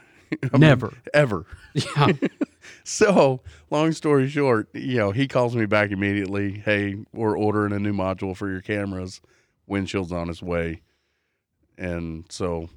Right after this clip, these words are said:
Speaker 1: it's still in the shop.
Speaker 2: So, so let me ask you this question. If this is the case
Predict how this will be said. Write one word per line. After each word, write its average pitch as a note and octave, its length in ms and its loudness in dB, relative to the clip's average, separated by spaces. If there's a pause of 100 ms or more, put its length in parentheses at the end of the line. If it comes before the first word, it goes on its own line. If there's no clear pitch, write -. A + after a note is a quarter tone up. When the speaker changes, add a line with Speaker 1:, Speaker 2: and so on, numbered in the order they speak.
(100)
Speaker 1:
it's G3+ 200 0
still F#3+ 180 0
in F3+ 80 -2
the D#3+ 60 -2
shop. D#3+ 180 0
Speaker 2:
So, A#3+ 160 4
so B3 120 2
let C4 100 2
me B3+ 80 2
ask A3 140 0
you G3+ 60 2
this G#3+ 140 0
question. A2+ 580 0 (140)
If D#3+ 160 -4
this A3+ 200 -2
is G#3+ 140 -2
the C3+ 120 -2
case G#2+ 800 -2